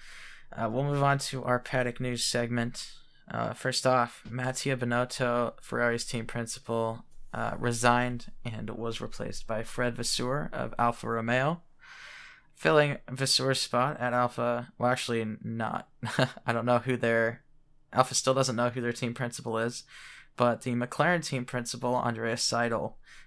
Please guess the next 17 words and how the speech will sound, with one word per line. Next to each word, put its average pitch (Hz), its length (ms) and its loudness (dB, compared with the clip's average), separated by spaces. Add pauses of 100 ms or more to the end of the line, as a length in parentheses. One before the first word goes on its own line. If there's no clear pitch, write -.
has 113 260 0
stepped - 300 2
away 127 140 4
from 123 160 -4
McLaren 123 480 0
and 120 160 0
become 123 280 -2
Sauber's 123 560 2
C 117 360 0
E 120 40 0
O 120 280 2
and 113 120 -6
will 117 220 -4
oversee 113 380 -4
the 113 160 -4
Audi 117 260 0
takeover. - 760 -6